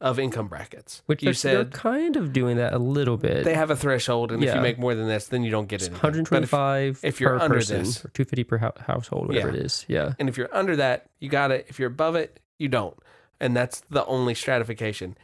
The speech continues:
Speaker 1: If they
Speaker 2: Yeah.
Speaker 1: further stratified that, that would be great. But that would segment it another way in terms of, well, it'd probably be right down the middle.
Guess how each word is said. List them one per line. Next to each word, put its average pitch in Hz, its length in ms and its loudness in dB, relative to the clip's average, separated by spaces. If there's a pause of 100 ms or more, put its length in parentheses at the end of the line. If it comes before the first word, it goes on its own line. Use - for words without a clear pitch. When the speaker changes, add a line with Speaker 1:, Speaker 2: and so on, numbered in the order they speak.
(140)
Speaker 1:
If 151 100 -2
they 135 60 4
Speaker 2:
Yeah. 120 100 4
Speaker 1:
further 175 280 2
stratified 185 540 0
that, 175 160 -2
that 156 100 0
would 147 80 -2
be 135 120 -4
great. 127 240 0
But 127 100 -4
that 151 140 2
would 160 120 0
segment 143 520 0
it 101 200 -2
another 120 640 0
way 95 400 -4 (460)
in 123 160 0
terms 127 360 0
of, 110 280 0
well, 127 160 0
it'd 127 80 -8
probably 165 200 0
be 117 160 -4
right 101 220 -2
down 95 140 -6
the 90 60 -8
middle. 92 320 -10